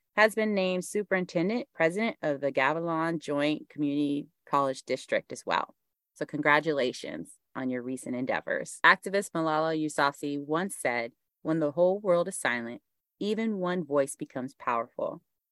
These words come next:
Sometimes we find ourselves in situations, particularly in higher education, where it feels as though the whole world has gone silent on a very salient and obvious issue.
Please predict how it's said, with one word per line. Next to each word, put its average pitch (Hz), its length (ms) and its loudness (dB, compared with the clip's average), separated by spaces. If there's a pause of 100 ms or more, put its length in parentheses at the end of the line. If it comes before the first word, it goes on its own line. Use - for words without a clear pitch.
(220)
Sometimes 190 720 2
we 196 140 -4
find 185 260 2
ourselves 180 380 0
in 170 80 -6
situations, 156 840 -4
particularly 175 640 -4
in 131 100 -4
higher 131 200 0
education, - 640 -8 (320)
where 190 160 6
it - 80 -4
feels 226 240 2
as 240 120 -6
though 170 140 4
the 160 120 -2
whole 180 280 4
world 160 240 2
has 147 140 -6
gone 123 240 -4
silent 147 460 -2 (220)
on 175 140 4
a 170 80 6
very 185 340 6
salient 180 520 0 (100)
and 147 160 -2 (140)
obvious 147 560 4
issue. 95 440 -4